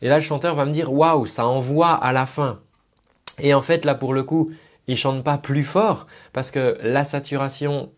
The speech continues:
euh, justement, ne provoque pas plus de volume. Mais par contre, il a l'impression que le chanteur s'investit plus, euh, fait de la saturation au niveau de sa voix et lui, il se dit, « Ça envoie. » Mais tu vois que là, c'est intéressant déjà cette nuance parce que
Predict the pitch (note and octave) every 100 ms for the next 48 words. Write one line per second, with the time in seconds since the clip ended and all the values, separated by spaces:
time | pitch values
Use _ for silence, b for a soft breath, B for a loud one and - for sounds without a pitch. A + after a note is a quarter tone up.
0 | - - G#2 G2+ A2+ A#2 C3 C3+ G#2+ -
1 | A#2 A#2 A#2 A#2 - B2 C3 A#2 A2+ A2
2 | C3+ G#3 G3 B B B2+ B2 A#2 F3+ G3+
3 | - B2 B2 B2 A#2 A#2+ E3 D3 B2 C3
4 | B2+ C#3+ C#3 b b - C#3 C3+ C3+ -
5 | B2+ - C#3 E3 F#3+ - B B - A2+
6 | A2+ A2 A2 - - D3 C#3+ C#3+ C#3 C#3
7 | B2+ - C3 B2 A#2 A#2 A#2+ A2+ E3 -
8 | B2 D3 D#3+ - D#3+ - C3 B2+ A#2+ G2+
9 | G2 B B B B A#2+ C#3 E3+ E3 F3+
10 | F3 E3+ D#3 C3+ A#2+ B2+ C3 C3+ C3+ C3+
11 | E3+ C#3+ B2 C#3 D3+ - B2 - D3 F#3+
12 | A#3 - C#3 - C#3 C3